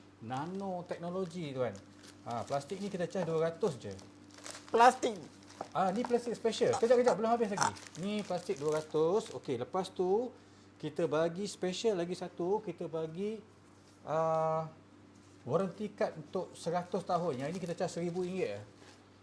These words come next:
Speaker 1: Okey, lepas tu last sekali kita akan spray dengan minyak wangi. Yang ini minyak wangi special juga. Yang ini boleh buatkan orang rasa gembira.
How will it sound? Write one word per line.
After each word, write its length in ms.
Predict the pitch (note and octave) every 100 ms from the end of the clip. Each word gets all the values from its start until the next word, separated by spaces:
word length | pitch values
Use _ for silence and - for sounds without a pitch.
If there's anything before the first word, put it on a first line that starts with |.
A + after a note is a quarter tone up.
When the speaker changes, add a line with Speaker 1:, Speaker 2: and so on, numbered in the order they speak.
| -
Speaker 1:
Okey, 480 | B2 D3+ F3 G#3 D#3
lepas 320 | C3 D#3 D#3
tu 320 | - G#3+ A3
last 240 | D#3+ E3 -
sekali 400 | F3 F#3 A3+ B3
kita 320 | F3+ - C#3+
akan 80 | D3+
spray 400 | - - F3+ G#3
dengan 240 | F3+ D#3+
minyak 240 | D#3 D#3 C3+
wangi. 320 | D#3+ G3 F#3+
Yang 120 | F3
ini 160 | A3+ A3+
minyak 160 | G#3 G3
wangi 160 | A3
special 400 | G#3+ G#3 G3+ F#3
juga. 240 | D#3+ C#3+ C3
Yang 140 | D#3 F#3
ini 60 | F#3+ C#3+
boleh 160 | E3 D#3
buatkan 240 | D#3+ D#3 D#3+
orang 240 | D3+ D#3+ D3
rasa 240 | - D#3+ - - - - -
gembira. 560 | C#3 C3 E3+ F#3 D3+